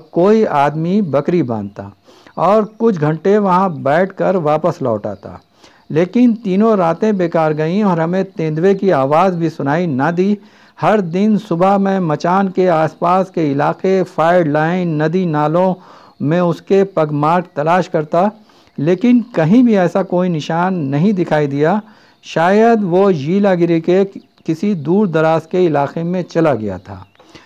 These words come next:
खैर, चौथे दिन सुबह मैं बेंगलोर लौट आया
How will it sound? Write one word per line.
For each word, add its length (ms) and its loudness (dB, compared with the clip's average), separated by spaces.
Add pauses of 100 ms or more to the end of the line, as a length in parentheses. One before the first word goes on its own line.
(180)
खैर, 280 0
चौथे 400 0
दिन 260 0
सुबह 400 -2
मैं 260 -2
बेंगलोर 540 0
लौट 360 0
आया 300 0